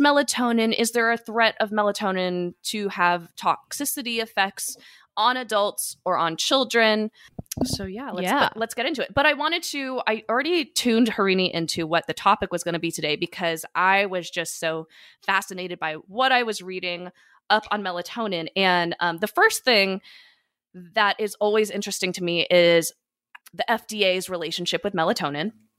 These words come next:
Speaker 1: And what I found out in my research is that dietary supplements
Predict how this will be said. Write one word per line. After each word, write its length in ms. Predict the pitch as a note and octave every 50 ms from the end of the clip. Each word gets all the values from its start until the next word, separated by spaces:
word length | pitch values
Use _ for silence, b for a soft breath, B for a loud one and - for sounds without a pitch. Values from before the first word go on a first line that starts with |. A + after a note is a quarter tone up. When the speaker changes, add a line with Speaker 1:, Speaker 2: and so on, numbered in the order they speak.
| _ _ _ _ _ _ _ _ _ _ _ -
Speaker 1:
And 540 | A3 A3+ A3 G#3+ G#3 G#3 G3+ G3 G3 F#3+ - - _ _ _ _ _ _ -
what 240 | G3+ F#3+ A3 G#3 G3
I 120 | F#3+ F#3
found 380 | F#3 - - E3+ E3 G#3 C#4 G3+
out 260 | D3 D#3+ G3 B3+ - -
in 100 | F3 G#3
my 120 | A3 A3
research 480 | B3 F#3 E3+ D#3+ - - D#3 D#3 - - -
is 140 | G3+ G3 -
that 320 | - F#3+ F#3 F3 - -
dietary 580 | - F3+ F#3+ A#3 E4+ F#4 - - A#3+ G#3+ A3+ B3+
supplements 720 | - - D#3+ - - D#3+ D#3 D3+ D#3+ A3+ B3 - - -